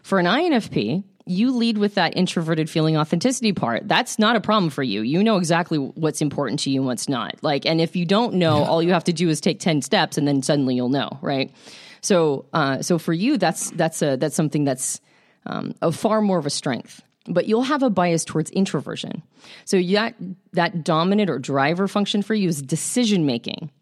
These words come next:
Speaker 1: right? It decides what's important and valuable to you. But you have two information gathering functions available to you. You have extroverted intuition or exploration. And by the way, if I'm getting way too deep into the, all this stuff, just stop me.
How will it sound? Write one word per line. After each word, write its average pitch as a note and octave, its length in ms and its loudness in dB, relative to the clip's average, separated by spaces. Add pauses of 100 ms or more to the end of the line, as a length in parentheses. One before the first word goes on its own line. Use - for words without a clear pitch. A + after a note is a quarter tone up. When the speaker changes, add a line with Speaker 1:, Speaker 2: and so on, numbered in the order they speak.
Speaker 1:
right? D#3 200 -2
It D#3+ 100 -2
decides G3+ 580 -2
what's D#3+ 160 -4
important D3+ 360 -2
and C#3+ 80 0
valuable C#3 340 0
to - 140 -10
you. G#2 240 -10 (400)
But - 100 -4
you C4+ 240 2
have B3 300 0
two G3+ 480 0
information F3+ 840 0
gathering C3 680 -2 (320)
functions C#3+ 540 0
available B2 440 -2
to - 180 -8
you. - 100 -8 (720)
You F3+ 100 0
have E3 200 2
extroverted D#3+ 600 0
intuition G3 560 0
or D#3+ 80 -2
exploration. E3+ 720 -4
And G3+ 120 4
by A3 120 4
the A#3 60 2
way, G#3 80 2
if F#3+ 80 0
I'm G3+ 100 2
getting G#3+ 220 2
way F#3 180 2
too G3 160 0
deep E3+ 240 0
into F3+ 160 2
the, F3 80 2
all F3 140 2
this F3 140 -2
stuff, E3+ 200 -2
just - 300 -4
stop D#3 240 0
me. A#3 180 4